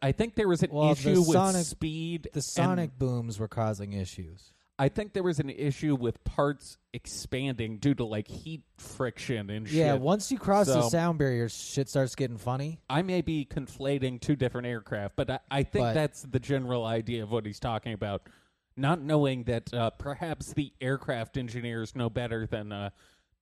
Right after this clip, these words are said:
Speaker 1: two-time New York Times
Speaker 2: Well
Speaker 1: best-selling author David Wilcock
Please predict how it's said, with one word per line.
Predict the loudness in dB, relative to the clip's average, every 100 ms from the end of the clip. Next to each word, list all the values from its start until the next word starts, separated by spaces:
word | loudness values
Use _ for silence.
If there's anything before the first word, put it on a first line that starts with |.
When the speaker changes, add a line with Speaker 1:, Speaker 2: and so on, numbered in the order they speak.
| -4
Speaker 1:
two-time | 2 2 2 -6 -4
New | 0
York | 0 0
Times | 0 2
Speaker 2:
Well | 4 4
Speaker 1:
best-selling | 4 2 2 2 0
author | 0 0
David | -2 -2 0
Wilcock | 4 4 4 -2